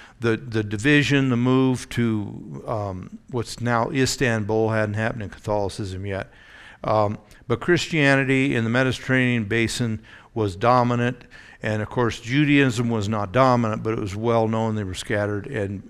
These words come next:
present nearly everywhere. Um, <clears throat>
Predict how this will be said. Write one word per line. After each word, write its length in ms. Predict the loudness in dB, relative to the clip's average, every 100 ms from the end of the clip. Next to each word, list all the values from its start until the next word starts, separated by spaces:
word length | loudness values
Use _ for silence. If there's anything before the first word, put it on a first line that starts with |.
| -20 -4
present 500 | 0 0 0 -8 -10
nearly 400 | -6 -4 -2 -2
everywhere. 460 | -4 -6 -10 -12 -20 _ _ -20 -20 -20 -6
Um, 460 | 2 4 2 0 -8 -10 4
<clears throat> 360 | 6 6 2